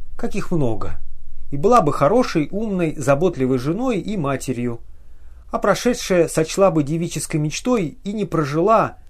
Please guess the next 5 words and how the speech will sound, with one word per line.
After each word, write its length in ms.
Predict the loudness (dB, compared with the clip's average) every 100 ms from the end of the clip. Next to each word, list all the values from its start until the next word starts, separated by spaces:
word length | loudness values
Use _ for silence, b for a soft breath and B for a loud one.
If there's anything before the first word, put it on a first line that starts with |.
| -6
а 100 | -4
протерпела 720 | -2 -2 -2 -2 0 2 2
бы 140 | 2
жизнь. 440 | 0 -2 -2 -8 -12 -16 -16 -16 -16 -14 -6
Ведь 240 | -4 -4